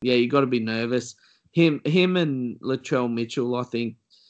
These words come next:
are those are two players who, if you don't own them in Supercoach, every time they touch you, the ball, you just gotta be going, "Oh no, what's gonna happen here?" So I think if,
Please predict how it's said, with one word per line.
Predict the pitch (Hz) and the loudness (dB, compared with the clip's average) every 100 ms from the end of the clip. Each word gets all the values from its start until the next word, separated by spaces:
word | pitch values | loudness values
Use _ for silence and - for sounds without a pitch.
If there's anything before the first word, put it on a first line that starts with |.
| _ - | _ -4
are | 127 | -2
those | 127 135 135 127 - | 2 4 4 2 -2
are | 131 | -2
two | - 160 135 | 2 2 2
players | 135 120 123 117 | 2 0 0 0
who, | 127 120 | 0 0
if | 107 123 | 0 -2
you | 120 | -4
don't | 117 127 127 82 | -2 0 0 -2
own | 120 120 | -4 -2
them | 117 113 | -4 -4
in | 113 | -6
Supercoach, | 107 110 113 110 117 107 113 | -6 -6 -6 -4 -2 -2 -2
every | - 120 120 | -2 -2 -2
time | 123 117 | -2 -4
they | 113 | -4
touch | 110 - - | -4 -4 -4
you, | - - | -6 -4
the | - | -6
ball, | 117 123 120 | -6 -2 -2
you | 120 | -2
just | 113 113 | -4 -4
gotta | 123 117 | -2 0
be | 113 | 0
going, | 110 - 60 58 | 0 -4 -4 -6
"Oh | - - | -6 -6
no, | - - 58 - | -4 -4 -4 -4
what's | - - | -6 -6
gonna | - 65 | -4 -4
happen | 62 60 64 | -4 -4 -4
here?" | 62 113 113 107 _ _ _ _ _ - | -2 -2 -2 -6 _ _ _ _ _ -14
So | - 120 120 120 120 113 - | -4 0 2 2 2 -2 -4
I | - | -4
think | 139 139 131 127 - _ _ - | 0 2 2 -2 -10 _ _ 2
if, | 143 139 | 2 2